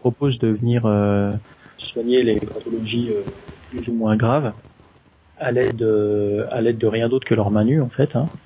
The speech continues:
et de, de prières. Et, et donc ils allongent, il y a même des agences de voyage, hein, qui font venir des Européens ou des Américains, euh, jusqu'aux Philippines. Et, euh,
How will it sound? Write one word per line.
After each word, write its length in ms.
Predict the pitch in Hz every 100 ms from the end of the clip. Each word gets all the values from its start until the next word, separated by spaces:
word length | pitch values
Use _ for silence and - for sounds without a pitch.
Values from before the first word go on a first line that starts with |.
| - -
et 120 | 127
de, 300 | 123 113 110
de 120 | 107
prières. 500 | 107 - 107 113 156 - - - -
Et, 580 | 127 113 110 107 104 104 101 - - - - - - - - - - - -
et 80 |
donc 180 | 117 135
ils 100 | 123
allongent, 280 | 110 131 143 117
il 60 |
y 60 | 113
a 60 |
même 160 | 110 113
des 140 | 107
agences 240 | 117 120 139
de 80 | 117
voyage, 340 | 113 120 139
hein, 80 | 131
qui 160 | -
font 140 | - 104
venir 180 | 113 110
des 120 | 107
Européens 580 | 110 110 107 113 120 113
ou 80 |
des 160 | 104 101
Américains, 560 | 104 110 107 - 117 110
euh, 240 | 101 101
jusqu'aux 320 | 98 110 113
Philippines. 480 | - 104 104 - 160 - - - - - - - -
Et, 140 | 113
euh, 640 | 107 101 101 98 98 98